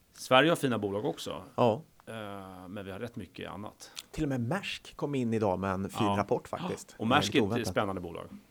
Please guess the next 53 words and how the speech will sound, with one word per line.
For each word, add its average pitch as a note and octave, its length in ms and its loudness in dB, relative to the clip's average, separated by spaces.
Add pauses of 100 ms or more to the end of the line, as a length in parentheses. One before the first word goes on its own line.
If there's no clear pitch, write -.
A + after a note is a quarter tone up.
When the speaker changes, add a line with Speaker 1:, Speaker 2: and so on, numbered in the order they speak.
(320)
Speaker 2:
Vad A#2+ 120 8
sa A2 80 12
du? B2+ 220 12
Speaker 1:
Maersk F3+ 440 6
är D#3+ 40 -2
ett C#3 60 -4
spännande G#2 300 0
bolag, F#2 80 -4
Speaker 2:
Det F3+ 60 12
är - 40 12
ett - 60 8
spännande A#2+ 300 12
bolag. G2 240 10
Speaker 1:
tycker F2+ 240 -2 (120)
jag. A2 140 12
Speaker 2:
Eh, G#2 40 12
på - 140 2
många B2 200 10
sätt A2 200 10
och G2+ 60 8
vis. F#2+ 200 6
Speaker 1:
Mm. G#2+ 140 2
Speaker 2:
Ett A#2 80 6
spännande G2+ 340 12
bolag. F#2+ 300 12 (120)
Eh, F#2 560 6
absolut. G#2 640 8 (260)
Speaker 1:
Eh, C#3+ 100 0 (540)
ja. E3 500 4 (240)
Speaker 2:
Blev A3+ 240 12
inte A#3+ 140 8
så F3 80 8
stökigt - 460 10
idag. G#2 240 12 (800)
Speaker 1:
Tycker D#3 100 -6
du B3 60 2
inte? F#2+ 200 0
Speaker 2:
Nej, G3 180 8
jag - 100 6
tyckte - 180 2
vi - 180 8
skärpte F3+ 240 8
till - 180 10
oss D3+ 60 4
rätt D3+ 140 10
så D3 80 6
bra. - 240 8 (120)
Speaker 1:
Mm, G2 160 -4
vi A#2 240 -6
får - 0 -
väl A2+ 260 6
se. G#2 100 6
Speaker 2:
Eh, G2+ 80 2